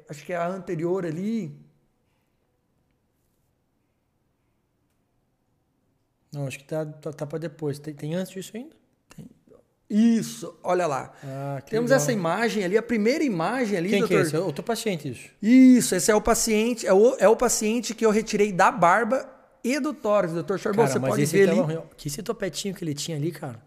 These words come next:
Speaker 1: Poxa, e ele falou que é o topetinho que conquistou a esposa dele. <laughs> Só que a esposa
Speaker 2: Imagina que ele virar o topetão de novo, né?
Speaker 1: Agora ele vai virar o cabeludo lá.
Speaker 2: Que
Speaker 1: Ele
Speaker 2: legal,
Speaker 1: veio do
Speaker 2: cara.
Speaker 1: interior pra realizar o procedimento conosco. Ali na primeira imagem, como pode ver,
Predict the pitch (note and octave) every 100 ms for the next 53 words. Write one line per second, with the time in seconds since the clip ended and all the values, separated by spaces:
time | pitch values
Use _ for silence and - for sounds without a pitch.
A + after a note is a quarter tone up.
0 | _ - E3 C#3+ D#3 D3 D#3+ E3+ E3+ E3+
1 | F3 G3 F#3 - F#3 F3+ D#3+ - F#3+ G#3
2 | - G3 - - G3+ G#3 G#3 - G#3 G#3
3 | F3 F3+ G#3 A3+ E4+ D4 - - - -
4 | - - - - - G3 G3+ - A3 G#3+
5 | G#3 G3+ G#3+ G#3 B3 C4+ C4+ B3+ A#3+ A#3
6 | A#3 A3 A3 - A3+ G3+ F3+ F3+ F3 C#3+
7 | C#3+ C#3+ F3 F#3+ G#3+ A3 G3+ B3 F4 F#4
8 | - A#3+ D#4+ D#4 D#4+ D#4+ A3+ A3 B3+ B3+
9 | F3 E3+ F3+ E3+ A3+ C4 G#3+ C4+ B3 B3+
10 | G#3 F#3 A#3 G#3 F#3 F3+ D#3 F3+ F#3 F3
11 | E3+ D#3 E3+ E3 E3 C#3+ D#3+ D#3+ F3 G3+
12 | A3 G#3 F#3 G3+ F#3+ D3 F#3+ G#3+ F#3+ F3+
13 | G3 F3+ F#3 E3 C3+ D#3+ G#3+